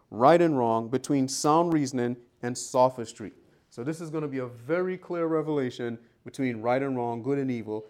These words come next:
Sabbath and Sunday. It's gonna be too clear for any to miss. But the reason why it's gonna be clear is because we have an understanding of the first and the second. That brings us down to the, to the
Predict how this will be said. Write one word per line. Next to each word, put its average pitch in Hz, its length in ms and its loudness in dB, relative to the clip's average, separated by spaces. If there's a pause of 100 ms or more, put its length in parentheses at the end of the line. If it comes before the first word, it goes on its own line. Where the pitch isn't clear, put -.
Sabbath 127 500 -2 (240)
and 120 160 -12
Sunday. 113 460 -4
It's 110 180 -12
gonna 127 180 -8
be 117 140 -8
too 185 320 -8
clear 127 380 -6 (240)
for - 140 -8
any 135 200 -2
to 139 120 -6
miss. 135 240 -4
But 117 140 -10
the 117 80 -6
reason 160 400 -4
why 131 160 0
it's 123 100 -4
gonna 117 160 -8
be 113 140 -12
clear 139 420 -4 (200)
is 110 140 -14
because 120 380 -8
we 120 100 -10
have 120 200 -6
an 117 100 -8
understanding 110 560 -10
of 104 120 -12
the 107 80 -14
first 98 460 -14 (220)
and 107 120 -10
the 110 60 -6
second. 104 460 -8 (220)
That 107 220 -14
brings 113 320 -12
us 110 180 -8
down 98 480 -10
to 101 180 -12
the, 95 280 -6 (420)
to 104 120 -10
the 92 220 -6